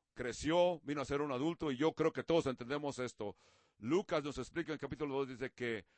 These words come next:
Jesús crecía en estatura, en espíritu y, y entre sus gentes. ¿La aplicación? Tú estás en el proceso de venir a ser.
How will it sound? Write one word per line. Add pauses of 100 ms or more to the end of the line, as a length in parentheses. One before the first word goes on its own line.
(120)
Jesús
crecía
en
estatura,
en
espíritu (340)
y,
y
entre
sus
gentes.
¿La
aplicación? (2000)
Tú (1160)
estás
en
el
proceso (300)
de (120)
venir
a
ser.